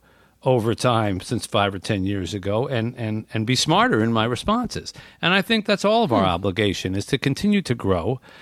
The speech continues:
Speaker 1: no matter h-, what age we are. We're never done. Uh, you can be eighty-five years old and, and, and embarking on a new journey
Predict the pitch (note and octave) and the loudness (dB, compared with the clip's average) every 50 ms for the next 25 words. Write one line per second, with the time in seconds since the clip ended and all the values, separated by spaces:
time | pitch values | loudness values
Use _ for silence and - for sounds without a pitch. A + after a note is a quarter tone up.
0 | - - _ _ - E3 D#3 E3+ E3+ F3+ F#3 F#3 F#3 F3+ E3+ C#3 - - - - | -20 -20 _ _ -6 -2 0 0 2 2 2 2 2 2 2 0 -2 -4 -4 -2
1 | E3 E3+ G#3+ A#3+ F#3 C#3+ D#3 E3+ E3+ - - G#2+ F#2+ F2 E2 D#2+ E2 F#2+ C3+ C#3 | 0 0 0 2 2 2 2 2 0 0 -2 -2 -2 -2 -2 -4 -2 -2 -2 -2
2 | - _ _ - D3 C#3+ D3+ F3+ G#3+ D#4 A#3 - - G#2+ A#2 A#2 E2 D2+ F#2+ B2 | -4 _ _ 0 2 2 2 2 2 0 -2 0 0 2 2 2 0 -2 -4 -8
3 | C3+ - _ _ - - - _ - - A#2+ A#2 B2+ D#3 C#3+ C3 D#3+ F#3 - - | -8 -10 _ _ -20 -20 -20 _ -4 -2 -2 0 -2 -4 -4 -4 -4 -2 2 2
4 | G3+ E3+ D3+ F#3 F#3 E3+ D3+ D#3 F3+ G#3 G3 - E3 D3+ D3+ D#3 D#3 C#3 C#3+ C#3+ | 2 2 2 0 0 2 0 0 0 0 -2 0 0 0 2 2 2 2 2 2
5 | A2+ F2 F#2 F#2 A2 C#3 F#3 E3+ D#3 C#3+ C#3+ D3+ C#3 B2 B2+ C3 - - C3 B2+ | 2 2 2 2 2 2 2 2 2 0 0 0 -2 -2 -2 -2 -2 0 0 0
6 | B2+ B2+ C3 C3+ B2+ C#3 C#3 A#2+ - - A#2+ C3 D#3 - - F3+ E3+ D#3+ D#3+ E3 | 0 -2 -2 -2 0 0 0 0 2 2 2 2 0 0 0 -2 0 0 0 2
7 | E3 E3 D#3 D#3 E3 F#3 F#3+ F#3+ F3+ - - - _ _ _ _ - B2 G#2+ - | 2 2 2 2 2 2 2 2 0 -2 -6 -20 _ _ _ _ -12 -6 -2 0
8 | - G3+ C#4+ F4 D#4 G#3 A#2 F2 | 2 2 2 2 2 2 0 -2